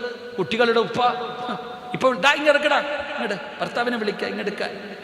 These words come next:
അല്ലാഹു അലം, കാലം പോയ പോക്ക്. ഈനാമ്പേച്ചിക്ക് മരപ്പട്ടി കൂട്ട്, ഇതാ അവസ്ഥ. ഭർത്താവിൻ്റെ പേര് വിളിക്കണ പെണ്ണുങ്ങളില്ലേ? സുബ്ഹാനല്ലാഹ്, അല്ലാഹു ഈമാൻ തരുമാറാകട്ടെ.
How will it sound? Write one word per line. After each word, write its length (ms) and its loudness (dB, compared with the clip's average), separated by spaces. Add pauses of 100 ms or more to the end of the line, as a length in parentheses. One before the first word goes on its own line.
(300)
അല്ലാഹു 380 -2
അലം, 240 -4 (160)
കാലം 320 0
പോയ 140 0 (140)
പോക്ക്. 280 -4 (640)
ഈനാമ്പേച്ചിക്ക് 720 0
മരപ്പട്ടി 500 0
കൂട്ട്, 240 -4 (480)
ഇതാ 160 0
അവസ്ഥ. 220 -6 (640)
ഭർത്താവിൻ്റെ 540 0 (100)
പേര് 280 0
വിളിക്കണ 360 -2
പെണ്ണുങ്ങളില്ലേ? 520 -4 (800)
സുബ്ഹാനല്ലാഹ്, 720 -4
അല്ലാഹു 300 2
ഈമാൻ 240 0
തരുമാറാകട്ടെ. 640 -2